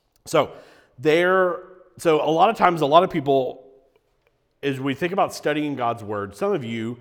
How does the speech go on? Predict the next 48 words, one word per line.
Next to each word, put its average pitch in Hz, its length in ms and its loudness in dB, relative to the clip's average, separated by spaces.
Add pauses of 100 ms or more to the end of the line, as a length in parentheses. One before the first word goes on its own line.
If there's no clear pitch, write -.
(280)
you 156 140 -8
may 160 200 0
be 131 500 -6 (320)
like 131 220 -4
a, 123 60 2
a 120 200 -4
verse 120 360 -4
a 127 40 -6
day 101 280 -10
kind 95 140 -8
of 85 60 -14
person. 90 240 -14
Like, 90 100 -12
you'll 107 180 -10
open 107 200 -8
up 98 60 -10
the 87 60 -16
Bible, 95 360 -6
you'll 101 140 -8
read 101 240 -12
a 98 60 -6
verse 92 520 -16 (180)
kind 104 160 -12
of 90 100 -12
by 87 200 -10
itself, 95 760 -12 (480)
and 101 100 -16
you're 101 80 -8
like, 95 160 -10
"Oh, 113 120 -4
that, 104 420 -12
you 110 100 -12
know, 92 60 -10
that 98 200 -14
spoke 107 320 -10
to - 80 -18
me, 110 280 -10 (160)
great." 107 320 -14 (880)
And 107 160 -10
then 104 200 -4
you 101 100 -10
go 110 80 -4
about 95 260 -8
your 85 80 -18
business. 78 540 -18 (500)
And 117 100 -6
other 143 160 -2
people, 117 540 -2